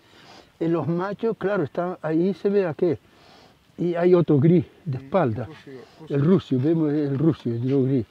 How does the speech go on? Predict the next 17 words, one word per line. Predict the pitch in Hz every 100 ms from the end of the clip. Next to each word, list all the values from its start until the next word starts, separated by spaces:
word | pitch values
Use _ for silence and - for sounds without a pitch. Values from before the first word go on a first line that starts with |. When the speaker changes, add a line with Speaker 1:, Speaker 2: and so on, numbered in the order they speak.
| _ _ _ _ - - - - _
Speaker 1:
Qué | 247 247
pena | 233 240 247 233
cuando | - 196 190
la | 185
gente | - 214 208 185
joven | - 196 208 202
te | - 175
dicen, | 190 - 180 131 _ - - -
"Un | 262
cabrito". | - 254 233 247 254 202 131 127
¿Qué | 269 311
cabrito | 143 139 127
ni | 131 127
qué | 123
mierda? | 123 127 113 110 - - - - - -
Baifo. | 113 113 107 254 262 160
Speaker 2:
Baifo. | 123